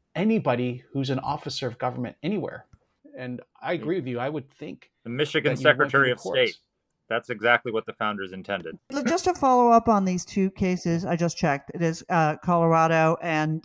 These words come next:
Speaker 3: uh, and another group from Minnesota. Uh, d-, does this just in your, uh, in your sort of, you know, crystal ball, do lawyers have crystal balls? Um, in, <laughs> in your cr-, in, in your crystal ball, this gets tossed for standing in, in your view?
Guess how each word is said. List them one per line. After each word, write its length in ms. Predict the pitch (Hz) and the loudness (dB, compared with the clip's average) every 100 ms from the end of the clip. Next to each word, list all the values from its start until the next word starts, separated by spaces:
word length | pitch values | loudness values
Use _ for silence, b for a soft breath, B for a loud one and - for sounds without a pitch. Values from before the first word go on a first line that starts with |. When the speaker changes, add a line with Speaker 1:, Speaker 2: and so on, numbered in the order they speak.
| _ | _
Speaker 3:
uh, 40 | 156 | 0
and 300 | 156 170 165 | 2 2 0
another 360 | 160 160 165 | 0 2 0
group 340 | 147 170 - - | 0 -2 -2 -4
from 240 | 170 160 - | -4 -4 -6
Minnesota. 720 | 185 175 170 - 214 202 160 B B B _ _ | -4 -4 -4 0 2 4 2 B B B _ _
Uh, 120 | 196 208 - _ _ _ - _ | 4 4 0 _ _ _ -20 _
d-, 180 | - 208 | -6 -6
does 240 | 190 208 208 | 4 4 6
this 160 | 233 | 2
just 340 | - 208 - - | 4 0 0 -4
in 220 | 196 196 | 0 4
your, 360 | 202 208 208 - | 8 8 6 4
uh, 160 | 190 - | 0 0
in 180 | 202 | 0
your 300 | 202 208 196 | 2 2 2
sort 260 | 190 - 185 | 0 -6 -6
of, 180 | 180 175 | -6 -8
you 120 | 185 170 | -12 -6
know, 200 | 160 170 202 | -6 -6 -8
crystal 380 | - 196 - 190 | -6 -8 -4 -4
ball, 460 | 170 175 175 175 185 B B B _ _ _ _ _ _ _ | 0 2 4 4 0 B B B _ _ _ _ _ _ _
do 80 | 170 | -4
lawyers 280 | 185 208 180 | -2 -2 -2
have 200 | 170 - | -6 -6
crystal 260 | 190 - | -8 -6
balls? 320 | 196 196 208 - B _ | 0 2 0 -4 B _
Um, 320 | 208 196 190 - _ | 6 8 6 0 _
in, 200 | 233 226 | 0 6
<laughs> 280 | 233 - - | 8 6 4
in 160 | 247 240 | 2 4
your 160 | 240 | 4
cr-, 200 | 240 240 - | 2 0 2
in, 220 | 240 233 247 233 | 2 4 2 2
in 120 | 233 | 2
your 140 | 214 226 | 2 4
crystal 320 | 233 - 208 | 0 0 2
ball, 200 | 196 196 | 4 4
this 160 | 190 185 | 2 -2
gets 260 | 190 - | -6 -8
tossed 360 | - 170 170 - | -2 0 0 -4
for 120 | 175 | -6
standing 480 | - 156 160 170 170 | -4 -2 -2 -2 -4
in, 200 | 165 165 | -4 -6
in 260 | 180 165 160 | -4 -2 -2
your 140 | 160 | -2
view? 320 | 156 165 175 | -2 0 -2